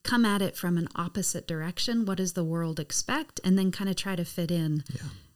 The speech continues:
Speaker 1: you know, godliness or fit in Christianity into that.
Speaker 2: Mm-hmm.
Speaker 1: Um, however, what a neat testimony it is, and I saw that in Jeff's life too,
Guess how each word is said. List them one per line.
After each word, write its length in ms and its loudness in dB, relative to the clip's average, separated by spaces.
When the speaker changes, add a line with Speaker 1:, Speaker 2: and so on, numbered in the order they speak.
Speaker 1:
you 120 4
know, 140 8
godliness 720 0
or 80 0
fit 220 0
in 180 2
Christianity 800 2
into 320 8
that. 360 0
Speaker 2:
Mm-hmm. 360 -8
Speaker 1:
Um, 320 4
however, 580 4
what 220 4
a 80 6
neat 560 6
testimony 760 4
it 80 0
is, 340 0
and 160 2
I 60 4
saw 220 2
that 180 2
in 140 4
Jeff's 340 -2
life 240 -8
too, 320 -4